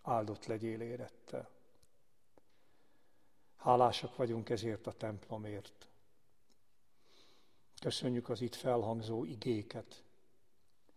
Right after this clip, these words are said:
Köszönjük, hogy hallhatói lehettünk. Hadd lehessünk megtartói is, Urunk. Amen. Ti azért így imádkozzatok.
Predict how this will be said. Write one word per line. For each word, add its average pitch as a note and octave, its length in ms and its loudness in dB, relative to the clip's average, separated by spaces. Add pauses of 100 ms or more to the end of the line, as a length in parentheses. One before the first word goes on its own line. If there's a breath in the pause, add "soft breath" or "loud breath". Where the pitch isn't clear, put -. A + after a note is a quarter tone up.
(380)
Köszönjük, A#2+ 460 0
hogy A#2+ 160 -4
hallhatói A2+ 800 2
lehettünk. A2+ 720 -4 (1500)
Hadd A2+ 280 2
lehessünk G2+ 680 -4 (140)
megtartói G#2 960 -6
is, G#2 160 -10
Urunk. G2+ 440 -10 (1900)
Amen. G2 460 -8 (4000 soft breath)
Ti D#3+ 160 10
azért C3 420 10
így C#3+ 260 2
imádkozzatok. A2+ 1160 2